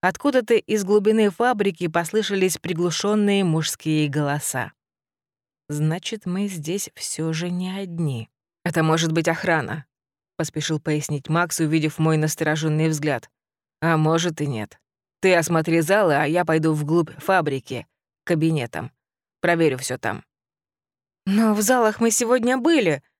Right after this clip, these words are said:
возмутилась я тихо. «Ночью не были. Проверь все игрушки. Сегодня я подметил, что между двумя залами есть маленькая кладовая. Туда тоже загляни.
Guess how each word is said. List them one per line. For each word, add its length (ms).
возмутилась 680
я 120
тихо. 460
«Ночью 680
не 280
были. 360
Проверь 380
все 300
игрушки. 680
Сегодня 500
я 140
подметил, 640
что 240
между 360
двумя 380
залами 420
есть 320
маленькая 640
кладовая. 760
Туда 220
тоже 300
загляни. 540